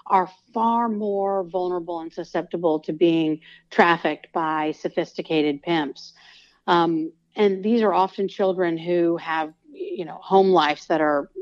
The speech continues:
far, far from ideal. When it comes to children who are, you know, lured online or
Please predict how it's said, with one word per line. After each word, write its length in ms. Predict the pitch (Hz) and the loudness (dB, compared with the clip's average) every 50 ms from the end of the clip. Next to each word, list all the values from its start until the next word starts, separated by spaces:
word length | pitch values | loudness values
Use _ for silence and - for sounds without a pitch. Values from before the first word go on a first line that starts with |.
| - - _ 226 214 220 226 _ _ _ | -16 -16 _ -16 -16 -16 -18 _ _ _
far, 380 | _ - - - 208 196 190 185 | _ -8 0 4 4 4 4 2
far 260 | - 196 170 160 156 | 0 -2 -2 -2 -2
from 340 | - - 170 151 151 147 143 _ _ - - - - - _ - | -4 -8 -10 -10 -10 -10 -12 _ _ -20 -20 -20 -20 -20 _ -6
ideal. 760 | 185 175 170 175 165 151 175 175 170 156 135 - - 135 - _ _ _ _ _ _ | -4 -2 -2 -2 -4 -2 -2 -2 -2 -2 -4 -8 -12 -16 -20 _ _ _ _ _ _
When 160 | 226 214 202 | -2 -2 -2
it 80 | 202 - | -2 0
comes 280 | 220 285 294 277 - | 0 0 0 0 -2
to 60 | 226 | -8
children 440 | - - - 254 247 214 214 196 185 180 | -8 -2 0 0 2 2 0 -4 -6 -4
who 180 | 190 202 190 | -4 -2 -2
are, 240 | 180 160 151 156 170 | 0 -2 -2 -4 -6
you 100 | 190 214 | -6 -6
know, 140 | 208 175 160 | -6 -6 -6
lured 500 | 165 175 185 214 214 214 208 202 196 185 | -6 -4 -2 2 4 6 6 6 6 4
online 840 | 175 165 165 170 175 220 262 285 285 269 262 254 240 240 240 233 233 | 2 2 0 -2 0 0 2 2 2 2 0 0 -2 -4 -6 -6 -6
or 440 | 214 180 165 160 170 156 147 156 - | -6 -6 -8 -8 -10 -10 -10 -12 -14